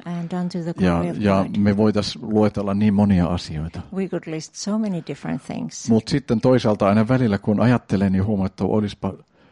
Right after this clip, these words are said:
Speaker 2: että on niin monta semmoista aukkoa, jossa joku, jos joku saisi tän sydämelleen.
Speaker 1: Uh, but then also I noticed that there are some openings, and we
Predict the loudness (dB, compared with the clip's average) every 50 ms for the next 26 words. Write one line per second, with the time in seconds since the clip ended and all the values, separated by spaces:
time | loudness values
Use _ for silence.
0 | _ _ _ _ _ -12 -10 -6 -4 -4 0 2 2 2 4 4 2 2 2 -2
1 | -2 -2 -6 -12 -20 _ _ _ _ _ _ -10 -8 -6 -6 -6 -8 -8 -10 -8
2 | -4 -2 0 0 0 -4 _ -8 -6 -4 -4 -2 -4 -6 -6 -6 -6 -2 -2 -2
3 | -2 -2 -4 -8 -8 -10 -8 -6 -6 -2 0 -2 0 2 2 2 2 2 0 0
4 | 0 -2 -2 0 0 0 -2 -2 -2 -6 -10 -14 -16 -16 -18 -18 -20 -20 -20 _
5 | _ -12 -8 -8 -6 -6 -6 -8 -10 -14 -10 -8 -6 -4 -4 -4 -4 -4 -6 -6
6 | -6 -4 -4 -4 -2 -4 -6 -8 -8 -10 -8 -8 -6 -4 -2 -2 -2 -2 -4 -6
7 | -6 -6 -8 -10 -10 -6 -4 -4 -2 -2 -2 -4 -4 -4 -4 -4 -4 -4 -4 -2
8 | -2 -2 -2 -2 -2 -2 -2 0 0 0 -2 -4 -6 -8 -12 -14 -12 -12 -10 -12
9 | -12